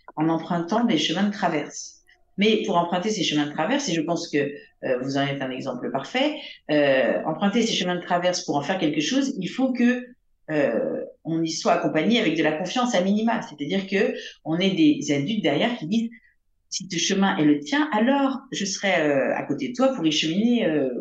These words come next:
voilà, de façon paisible. » Parce que au fond de moi, au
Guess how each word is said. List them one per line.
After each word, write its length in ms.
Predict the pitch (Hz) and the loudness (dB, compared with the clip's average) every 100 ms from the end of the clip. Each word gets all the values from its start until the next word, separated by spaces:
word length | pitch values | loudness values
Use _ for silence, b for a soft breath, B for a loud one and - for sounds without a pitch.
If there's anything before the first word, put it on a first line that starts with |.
| - 113 - - - | -6 -6 -8 -10 -6
voilà, 260 | 185 254 202 | -2 -2 -2
de 80 | |
façon 260 | 151 151 170 | -6 -8 -8
paisible. » 460 | 180 190 269 233 - B B B 180 | -8 -4 0 0 -2 B B B -6
Parce 180 | 180 | -6
que 380 | - 247 269 - | 0 4 4 2
au 100 | 202 | 0
fond 400 | 196 - 269 254 | 0 0 0 2
de 120 | 170 160 | 2 2
moi, 460 | 156 208 311 - - _ _ | 2 2 0 -6 -18 _ _
au 60 | 156 | -20